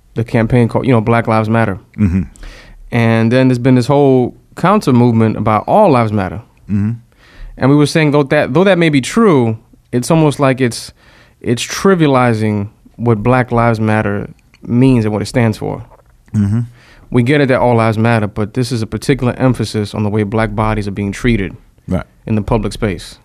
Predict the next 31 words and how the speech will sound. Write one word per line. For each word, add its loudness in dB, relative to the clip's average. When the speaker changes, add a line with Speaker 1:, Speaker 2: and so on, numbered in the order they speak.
Speaker 2:
Right. -6
Speaker 1:
And, -2
uh, -4
just -10
wanted 2
to 2
get 0
your -2
thoughts -2
on -4
that, -6
what -10
you -8
thought -8
about -12
that. -12
Speaker 2:
Well, 0
I 2
mean, 2
at -2
the 2
end 4
of 2
the 0
day, 0
man, 2
everybody 0
gonna 0
have -2
a -6
voice. -10